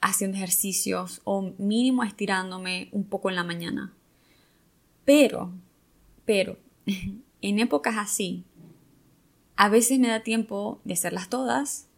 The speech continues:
a veces me da tiempo de hacer más y a veces me da tiempo solo de tomarme el magnesio y quedarme dormida. Em,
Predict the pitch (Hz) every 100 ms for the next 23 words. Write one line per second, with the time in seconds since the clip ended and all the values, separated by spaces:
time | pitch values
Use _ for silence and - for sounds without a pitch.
0 | _ _ _ - 170 180 185 190 185 180
1 | 180 175 180 175 180 - - - _ _
2 | _ - 190 170 - 165 226 311 - -
3 | _ _ _ _ 196 185 170 175 190 190
4 | 180 180 180 175 180 175 - _ _ _
5 | - - - 185 185 180 185 180 185 185
6 | 180 180 180 180 196 202 196 202 208 180
7 | 175 170 170 165 160 165 _ _ _ _
8 | - - - _ _ - 185 180 170